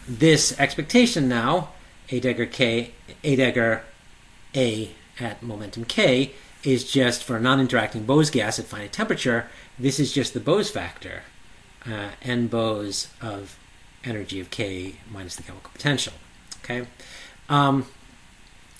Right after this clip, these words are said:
now, so maybe let's write that out. One over volume, sum over K, N Bose of epsilon K minus chemical potential. I guess there's some data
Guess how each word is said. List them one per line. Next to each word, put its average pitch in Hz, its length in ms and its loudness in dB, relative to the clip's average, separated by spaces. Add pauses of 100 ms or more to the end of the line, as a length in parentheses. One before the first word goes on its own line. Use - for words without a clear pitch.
now, 139 460 4 (340)
so 95 300 -6
maybe 95 180 -10
let's - 220 -14
write 98 260 -14
that 87 140 -12
out. 85 260 -14 (380)
One 95 320 -14 (560)
over 95 140 -14
volume, 147 520 6 (480)
sum 107 220 -10
over 95 160 -8
K, 87 460 -12 (720)
N 117 220 -4
Bose 98 640 -6
of 92 400 -16 (100)
epsilon - 240 -18
K 95 160 -16
minus 95 300 -16 (240)
chemical - 260 -18
potential. 147 560 0
I 98 60 -12
guess 90 320 -14 (1400)
there's 90 140 -16
some 85 80 -18
data 87 320 -16